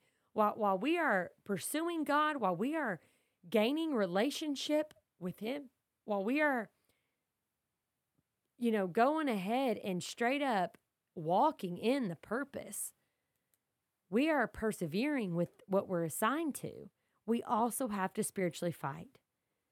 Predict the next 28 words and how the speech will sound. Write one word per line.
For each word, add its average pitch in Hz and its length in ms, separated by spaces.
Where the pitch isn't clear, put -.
And 233 200
so 220 440
what 269 240
is 330 160
our 302 180
sword? 226 440
We 226 80
know 254 140
Ephesians 254 500
six - 400
seventeen. 226 680
It - 140
says 196 200
the 208 80
last 208 320
part 226 200
of 233 40
the 214 60
armor 247 320
of 233 60
God. 247 400
The 190 120
sword 262 720
is 196 140
the 208 100
word 196 220
of 170 120
God. 165 380